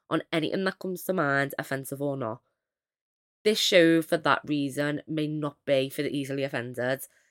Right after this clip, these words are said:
That being said, if you're easily offended, maybe comedy isn't the one for you. Shits and Gigs discusses so many topics, from the meanest thing a guy said, the funniest Tinder messages ever,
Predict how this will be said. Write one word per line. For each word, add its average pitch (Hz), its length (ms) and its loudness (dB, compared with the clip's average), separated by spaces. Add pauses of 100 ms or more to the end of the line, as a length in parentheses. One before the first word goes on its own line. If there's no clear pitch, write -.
(300)
That 160 160 -2
being 170 240 2
said, 139 320 0
if 135 80 -6
you're 151 100 0
easily 135 280 -4
offended, 127 440 -4
maybe 131 240 -6
comedy 127 560 -8
isn't 131 220 -10
the 131 80 -8
one 127 160 -6
for 143 120 -8
you. 147 340 -2 (1000)
Shits - 260 -2
and 214 160 0
Gigs 196 220 0
discusses 175 480 -2
so 165 180 4
many 156 160 2
topics, - 400 -4
from 165 160 -2
the 151 60 -2
meanest 151 360 -2
thing 143 200 -4
a 147 60 -4
guy 139 240 2
said, 143 520 0
the 165 140 -4
funniest 156 400 -4
Tinder 143 240 -4
messages 143 420 -6
ever, 127 380 0